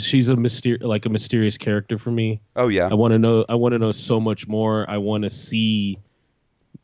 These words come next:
Speaker 1: more of her. I wanna see if she will show up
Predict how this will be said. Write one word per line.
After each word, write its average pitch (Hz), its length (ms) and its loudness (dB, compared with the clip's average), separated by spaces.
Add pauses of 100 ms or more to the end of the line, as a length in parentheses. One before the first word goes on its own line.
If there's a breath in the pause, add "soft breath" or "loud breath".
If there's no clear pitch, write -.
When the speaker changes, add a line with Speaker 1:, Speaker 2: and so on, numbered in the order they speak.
(420)
Speaker 1:
more 113 460 2
of 107 180 0
her. 107 300 -4
I 107 100 -6
wanna 107 320 -4
see 107 500 -4
if 98 80 -4
she 107 320 0
will 101 320 4
show 104 420 0
up 107 300 -2